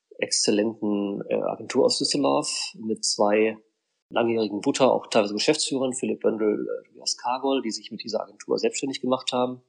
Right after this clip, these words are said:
die aus dem Nichts, ja, gewachsen sind und die Marken, wenn ich das so sagen darf, schönen Gruß nach Düsseldorf, die stehen da Schlange, ja.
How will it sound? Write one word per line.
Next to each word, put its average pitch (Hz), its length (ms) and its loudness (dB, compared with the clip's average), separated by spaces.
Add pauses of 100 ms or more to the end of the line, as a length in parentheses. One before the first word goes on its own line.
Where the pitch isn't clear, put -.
(120)
die 120 180 6
aus 120 140 10
dem 117 120 0
Nichts, - 520 4
ja, 110 240 8
gewachsen 113 460 2
sind 120 300 4
und 113 120 -4
die 107 340 0
Marken, 110 320 2
wenn 110 80 4
ich - 60 -2
das 107 120 0
so 104 40 -2
sagen 110 220 6
darf, 110 400 4 (400)
schönen 117 200 2
Gruß 123 200 2
nach 107 40 4
Düsseldorf, 120 500 4
die 113 120 -2
stehen 120 240 4
da 107 100 2
Schlange, 117 380 0
ja. 120 200 0